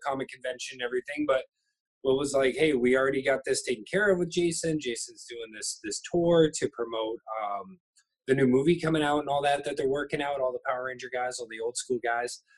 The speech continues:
Um, so yeah, I just, I, I'm very excited that we at least have something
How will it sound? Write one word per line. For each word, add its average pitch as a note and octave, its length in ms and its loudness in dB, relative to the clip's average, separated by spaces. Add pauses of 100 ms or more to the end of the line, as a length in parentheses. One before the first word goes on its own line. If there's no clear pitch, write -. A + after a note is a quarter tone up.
(300)
Um, F#2+ 680 -2
so - 180 6
yeah, D3+ 300 8
I B2 100 2
just, C3 380 0
I, C#3 140 2 (100)
I'm D#3+ 140 0
very F3 240 4
excited C#3+ 340 2
that B2+ 60 2
we B2 140 6
at B2 80 6
least B2 260 2
have A#2 100 -2
something E3 720 2